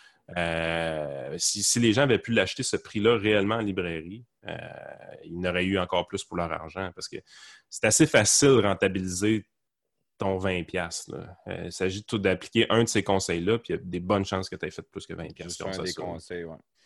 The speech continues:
Speaker 2: Le deux, le deuxième, euh, la deuxième chose qui m'a marqué dans ton livre, moi, ça a été au niveau du fonds de pension, l'argent que tu mets de côté. On, on le réalise pas ou on le voit pas, tu sais. Bon, pourquoi que je mettrais cinq mille de côté par année ?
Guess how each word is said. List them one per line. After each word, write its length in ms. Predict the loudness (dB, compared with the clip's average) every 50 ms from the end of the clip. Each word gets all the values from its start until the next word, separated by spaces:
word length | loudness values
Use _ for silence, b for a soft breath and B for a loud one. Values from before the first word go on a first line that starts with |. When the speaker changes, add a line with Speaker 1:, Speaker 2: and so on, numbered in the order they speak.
| b b b b b
Speaker 2:
Le 100 | -4 0
deux, 220 | 0 0 0 0
le 180 | 0 0 -2 0
deuxième, 680 | 2 2 2 2 2 0 0 -2 -2 -2 -2 -2 -2 -2
euh, 120 | -2 0
la 140 | 0 0 2
deuxième 320 | 2 2 0 0 0 -2
chose 240 | 0 -2 -4 -4 -4
qui 80 | -4 -4
m'a 120 | -2 0
marqué 280 | 0 -2 -2 -2 -4 -4
dans 160 | -2 -2 -2
ton 220 | -2 -2 -2 -2
livre, 340 | -2 -2 -4 -4 -4 -8 -10 b b b b b b b b b
moi, 100 | -8 -8
ça 140 | -4 0 2
a 40 | 2
été 220 | 2 2 0 0
au 160 | 0 0 0 0
niveau 300 | -2 -2 -2 -2 -2 -4
du 100 | -4 -8
fonds 240 | -6 -4 -4 -4
de 60 | -4 -2
pension, 480 | -2 -2 -2 -2 -4 -8 -10 -14 -14 _ _ _ _ _ _
l'argent 380 | -6 -2 -2 -2 -2 -2 -4 -6
que 60 | -6
tu 160 | -10 -10 -6
mets 120 | -6 -6 -6
de 80 | _
côté. 420 | -6 -6 -6 -6 -6 -8 -12 -16 _ _ _ _ _ _ _ _ _ _ _ _ _ _ -2
On, 280 | 0 2 2 2 2 2
on 260 | 2 4 4 4 4
le 100 | 2 2
réalise 600 | 2 4 4 6 6 6 4 4 2 2 0 -4 -6
pas 160 | -2 0 2
ou 180 | 2 2 2
on 140 | 2 2 2
le 100 | 2 0
voit 320 | -2 0 2 2 2 2 2
pas, 220 | 0 0 0 0
tu 80 | -2 -4
sais. 140 | -6 -4 0
Bon, 180 | 2 2 2
pourquoi 320 | 0 -2 -6 -4 -4 -2 0
que 140 | 2 0 0
je 100 | 0 -2
mettrais 400 | -4 -4 -4 -4 -2 -2 -2 -2
cinq 360 | -2 -4 -4 -2 -2 -2 -4
mille 280 | -4 -4 -4 -4 -2
de 80 | -4 -4
côté 440 | -4 -4 -4 -4 -4 -2 -4 -6 -4
par 220 | 0 0 0 0 0
année ? 640 | -2 -4 -4 -6 -8 -8 -8 -8 -8 -8 -8